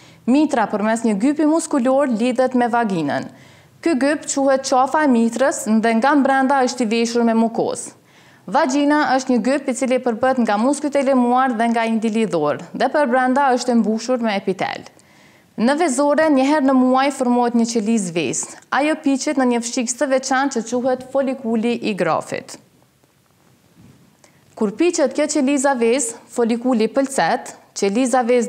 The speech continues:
lirohet dhe bie në pjesën e zgjeruar të vespërquesit. Prej andej pra veza përcillet deri në mitër.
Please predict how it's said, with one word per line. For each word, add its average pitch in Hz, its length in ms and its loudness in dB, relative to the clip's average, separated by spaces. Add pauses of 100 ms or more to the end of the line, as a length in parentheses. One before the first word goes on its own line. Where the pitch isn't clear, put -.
lirohet 262 540 2 (100)
dhe 208 160 -2
bie 262 320 0
në 269 160 2
pjesën 240 400 0
e 226 40 2
zgjeruar 220 520 0
të 220 140 -2
vespërquesit. 175 960 -4 (320)
Prej 339 260 0
andej 277 380 2
pra 254 180 0
veza 240 320 0
përcillet 240 640 0
deri 214 240 0
në 208 160 0
mitër. 143 460 -4